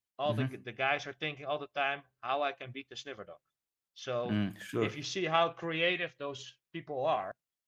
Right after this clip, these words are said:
Speaker 1: that ask, like, a different training style. So you
Speaker 2: Mm.
Speaker 1: cannot train all the dogs on the same way. So that's why I like the pinpoint alerts, go as close as possible.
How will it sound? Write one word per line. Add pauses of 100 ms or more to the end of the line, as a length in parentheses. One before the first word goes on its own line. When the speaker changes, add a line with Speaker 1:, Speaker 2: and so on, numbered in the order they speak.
Speaker 1:
that
ask,
like,
a
different
training
style. (360)
So
you
Speaker 2:
Mm.
Speaker 1:
cannot
train (120)
all
the
dogs
on
the
same
way.
So
that's
why
I
like
the (100)
pinpoint
alerts, (600)
go
as
close
as
possible.